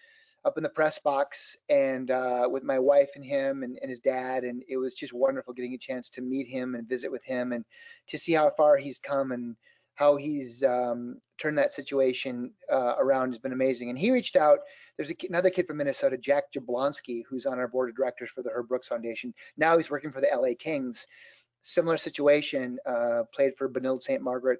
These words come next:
High School and was, uh, tragically had a, a neck injury and, and was paralyzed, and, uh, but really has made incredible strides. Wound up just getting his degree at, uh, it's either U C L A or U S C. I'm sorry if I got that wrong, but, uh,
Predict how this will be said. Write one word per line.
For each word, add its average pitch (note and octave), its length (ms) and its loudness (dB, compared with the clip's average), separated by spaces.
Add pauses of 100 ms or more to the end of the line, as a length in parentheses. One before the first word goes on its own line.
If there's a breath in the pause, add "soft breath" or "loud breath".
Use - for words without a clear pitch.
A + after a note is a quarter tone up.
(300 soft breath)
High E3+ 100 4
School D3+ 560 2
and B2+ 220 -2
was, A#2 400 -2
uh, A#2+ 220 0 (360 soft breath)
tragically D#3 480 0
had C3+ 180 4
a, B2+ 280 4
a C3 60 2
neck C3 260 -2
injury C3 500 -2
and, A#2 140 -4
and B2 120 -2
was A#2+ 120 -6
paralyzed, B2+ 840 0
and, A#2+ 380 -2
uh, A2+ 240 0
but C#3 100 0
really D3 280 2
has B2+ 180 -2
made B2+ 320 2 (300 soft breath)
incredible F3 420 0
strides. C3+ 440 4
Wound C#3 140 0
up C3 100 -2
just C3+ 180 -8
getting C#3 200 -2
his A#2 140 -4
degree C3 480 2
at, A#2+ 240 4 (120)
uh, A#2 220 6 (640 soft breath)
it's - 160 -6
either D3 160 2
U D3+ 200 0
C D#3 180 2
L C#3 160 8
A C3+ 80 8
or C3 80 6
U B2+ 180 2
S B2 140 0
C. C3 200 0
I'm A#2 140 0
sorry C3 240 4
if B2+ 280 2
I B2+ 40 0
got B2+ 180 2
that C3 120 2
wrong, A#2+ 300 0
but, A#2 260 0
uh, A#2 220 4